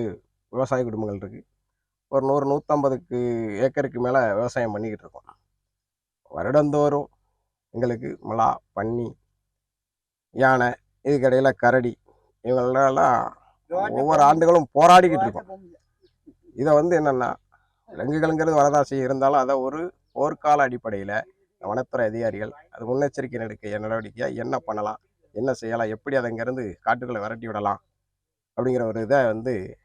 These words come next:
ம், முறையா கையாள முடியலை. அதான் சொல்றேன். என்னன்னா, இ-, டிசம்பர் மாசம், இனி வந்து, இனி ஜனவரி, பிப்ரவரி, இனி ஒரு மூணு மாசம் வந்து பெரும் போராட்டமா இருக்கும்.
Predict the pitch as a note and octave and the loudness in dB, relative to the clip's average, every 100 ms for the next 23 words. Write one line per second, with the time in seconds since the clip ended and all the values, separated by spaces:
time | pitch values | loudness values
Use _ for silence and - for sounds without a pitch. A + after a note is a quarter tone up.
0 | _ - G#2+ G#2 - - _ _ - C#3+ | _ -14 -10 -10 -12 -18 _ _ -4 0
1 | D#3+ D#3+ - C3 D#3 D#3 C3 A#2+ D3 D3+ | 4 2 2 0 4 4 2 -2 -2 -2
2 | - _ _ _ _ _ _ _ _ _ | -4 _ _ _ _ _ _ _ _ _
3 | G#2 C3+ A2+ - F#2+ F#2 A#2 C#3+ - _ | -2 0 0 -6 -12 -8 -6 -6 -8 _
4 | _ _ _ _ A#2+ B2+ B2 A#2+ A#2+ C3+ | _ _ _ _ -2 0 0 -2 -4 -2
5 | D3 C3+ B2+ - A2+ - _ _ _ - | 0 2 0 -2 -4 -6 _ _ _ -10
6 | C3 C3 C#3+ F3 A3 - - D3 C#3+ C3+ | -4 -2 -2 -4 -6 -10 -8 -4 -2 -4
7 | A2+ A#2 C3 D3 D3 C#3+ B2 B2+ B2 B2 | -8 -6 -2 -2 -4 -8 -8 -4 -4 -4
8 | B2 B2 C3 D3+ C3 C3 C3+ A2+ G#2+ F#2+ | -8 -8 -6 -4 -4 -4 -4 -6 -8 -14
9 | - _ _ _ - E3 A3 F#3+ E3 C#3+ | -20 _ _ _ 0 4 4 6 4 2
10 | D3+ D3 G2+ - | 2 2 0 -10